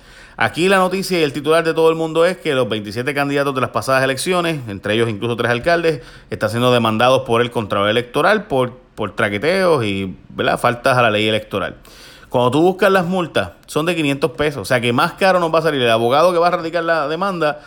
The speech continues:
que cobrar los quinientos pesos de los tres alcaldes, por ejemplo. Muchos de estas, digo, hay unas cuantas multas que son más, pero realmente son un chiste. O sea, el Contralor Electoral en Puerto Rico no tiene dientes, no tiene garra, no le dan poder.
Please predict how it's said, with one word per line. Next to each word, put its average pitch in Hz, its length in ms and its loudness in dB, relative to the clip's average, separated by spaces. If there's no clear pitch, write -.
que 131 120 -4
cobrar 127 200 4
los 156 120 2
quinientos 135 340 -4
pesos 147 300 -4
de 127 100 2
los - 140 -2
tres 127 140 0
alcaldes, 127 360 0
por 123 180 -2
ejemplo. 98 300 -6
Muchos 113 240 -4
de 156 60 -4
estas, 151 160 -4
digo, 113 200 0
hay 107 80 2
unas 104 160 -2
cuantas 123 300 -2
multas 117 220 -2
que 104 60 -2
son 104 140 -4
más, 117 200 0
pero 123 160 4
realmente 123 340 2
son 160 200 -2
un 165 60 -2
chiste. - 560 -4
O - 40 -12
sea, 120 120 4
el 107 80 0
Contralor 135 380 2
Electoral 190 360 2
en 185 80 0
Puerto 180 280 -2
Rico 175 300 0
no 131 120 0
tiene 160 220 -2
dientes, 143 360 -2
no 123 120 -2
tiene 147 200 -2
garra, 135 360 2
no 113 80 0
le 117 60 2
dan 139 200 0
poder. 139 320 2